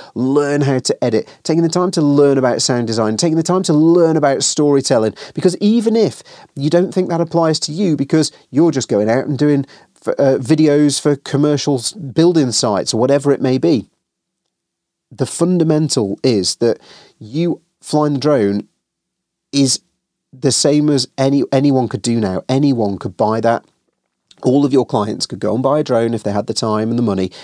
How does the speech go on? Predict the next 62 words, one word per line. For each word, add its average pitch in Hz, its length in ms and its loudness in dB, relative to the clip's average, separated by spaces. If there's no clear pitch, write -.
They 104 100 -6
could 104 60 -4
go 104 100 2
and 123 80 -2
buy 151 180 0
a - 20 0
drone, 107 320 0
they 107 120 0
could 98 180 -4
take 135 220 0
it - 40 2
out 147 120 2
of - 40 -2
the 135 60 -8
box, 120 280 0
they 110 100 -4
could 101 120 -4
fly 113 240 0
it, - 80 -2
and 107 80 -4
they 104 60 -2
could 101 140 -6
capture - 360 -6
those 98 180 -2
shots. - 360 -4
So - 120 -6
the 127 120 2
things 196 480 0
now 196 200 2
that 117 120 0
are 131 40 -2
gonna 127 140 0
make 143 240 0
us 202 120 2
stand 175 280 -2
out 135 160 0
in 113 80 -2
this 113 140 0
phase 175 440 0
three 147 540 0
are 107 60 -6
becoming 143 380 -2
more 135 160 0
professional. 110 600 -6
It's 123 180 -2
learning 139 360 4
around 127 640 2
the 123 80 -2
subject. - 560 -2
Like - 100 -6
I - 20 -2
say, 156 240 0
for - 140 -4
me, 165 340 2
a 123 60 0
lot 139 240 2
of 135 80 2
it 147 100 2
is 110 140 -2
learning 123 220 0
about 117 220 0
storytelling. 101 680 -2